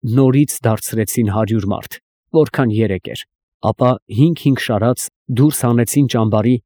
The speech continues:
փշալարերով խաչաձև փաթաթված դարպասից։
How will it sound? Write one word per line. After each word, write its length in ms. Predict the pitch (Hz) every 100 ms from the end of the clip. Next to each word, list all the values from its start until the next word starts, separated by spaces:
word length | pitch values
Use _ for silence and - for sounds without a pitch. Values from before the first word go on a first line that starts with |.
| _ _
փշալարերով 800 | - 151 147 127 127 127 131 139
խաչաձև 560 | - 120 - 120 135 135 -
փաթաթված 640 | 110 - 110 - 110 -
դարպասից։ 600 | - 101 98 95 - 62